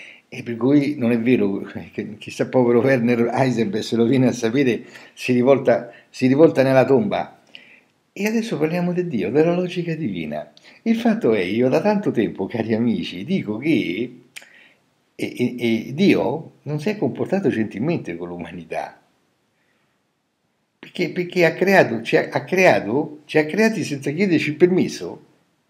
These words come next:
È un po' come facciamo noi, geni-, come fanno i genitori, il papà, la mamma,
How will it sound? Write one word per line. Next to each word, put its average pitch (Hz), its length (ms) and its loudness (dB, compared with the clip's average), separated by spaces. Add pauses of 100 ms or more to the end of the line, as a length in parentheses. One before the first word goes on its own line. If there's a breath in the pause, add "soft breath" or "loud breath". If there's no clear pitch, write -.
(280 loud breath)
È - 40 -8
un 180 100 -2
po' 233 140 6
come 170 220 6
facciamo 151 420 4
noi, 165 360 4
geni-, 123 340 0
come 143 200 -2
fanno 202 220 2
i 147 40 0
genitori, 123 500 4
il 98 60 -4
papà, 139 300 2
la 120 120 2
mamma, 117 480 0